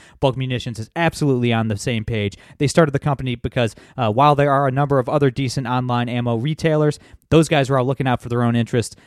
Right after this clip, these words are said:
Uh, the folks at Bulk Munitions want their work to serve a higher purpose. That is why they tithe, uh, at least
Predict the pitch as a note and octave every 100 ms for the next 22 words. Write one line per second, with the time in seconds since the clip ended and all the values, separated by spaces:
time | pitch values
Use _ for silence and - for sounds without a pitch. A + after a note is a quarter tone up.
0 | - A#2+ G#2 G#2 B2 - C#3 - C3 C3+
1 | A#2 C3 A#2+ B2+ A#2 A2+ B2+ C3 D3 B2+
2 | A#2 A2+ - B2+ A#2 C3 A#2+ C3 C3 G#2+
3 | C#3 C#3+ B2 C3 B2 A#2+ - _ A2+ C3
4 | C#3 - C#3+ B2+ A2 A2 - _ A#2+ A2+
5 | A#2+ C3 C#3+ -